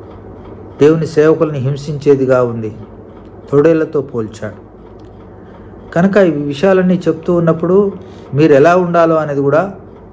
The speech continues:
ఆయన విదితపరిచాడు. పాము వలె వివేకము కలిగి, పావురం వలె నిష్కపటులై ఉండాలి అని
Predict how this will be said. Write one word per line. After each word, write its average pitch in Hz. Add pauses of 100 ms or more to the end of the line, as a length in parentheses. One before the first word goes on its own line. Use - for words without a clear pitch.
(540)
ఆయన 127
విదితపరిచాడు. 120 (1200)
పాము 170
వలె 160 (380)
వివేకము 139
కలిగి, 127 (220)
పావురం 156
వలె 131 (920)
నిష్కపటులై 143
ఉండాలి 120
అని 110